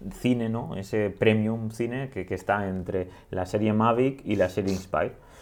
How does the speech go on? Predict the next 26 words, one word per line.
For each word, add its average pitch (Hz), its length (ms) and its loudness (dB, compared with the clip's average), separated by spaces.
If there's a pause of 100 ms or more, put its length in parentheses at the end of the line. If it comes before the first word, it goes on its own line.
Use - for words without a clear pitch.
(140)
que 101 80 2
no 101 80 2
sabemos 120 400 4
muy 104 160 4
bien 110 320 0
cómo 104 240 2
va 101 80 6
a 101 40 6
dejar 98 500 4
el 95 120 2
Inspire. 92 300 2
Obviamente, 104 500 2
pues, 95 300 -4
si 95 100 -6
tienes 98 560 -4
el 101 100 -2
Inspire 98 380 2
y 90 40 -6
tiene-, 90 200 -6
puedes 92 240 -2
cambiar 95 300 -2
los 92 160 -4
objetivos, 117 560 -4
pues - 240 -12
seguirás 90 320 -2
utilizando, 92 580 -4